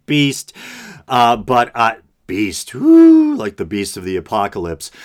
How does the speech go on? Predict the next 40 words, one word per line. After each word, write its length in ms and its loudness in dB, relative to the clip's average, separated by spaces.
But 60 2
I 120 2
think 260 -2
as 160 -4
long 360 0
as 240 -2
the 320 -2
basic 560 -6
facts 560 -4
are 120 0
right, 480 -2
and 400 -4
I've 340 0
read 440 -2
this 180 0
story, 720 -4
you 140 -14
know, 180 -4
from 180 -10
a 80 -8
number 320 -2
of 140 -6
different 340 -4
sources, 640 -4
and 120 -8
the 80 -2
Daily 360 0
Beast 360 -4
seems 260 -12
to 100 -10
have 220 -6
it 100 -12
right, 400 -4
so 560 -10
I 140 -2
don't 200 -6
think 220 -14
it 100 -14
should 160 -16
matter. 400 -4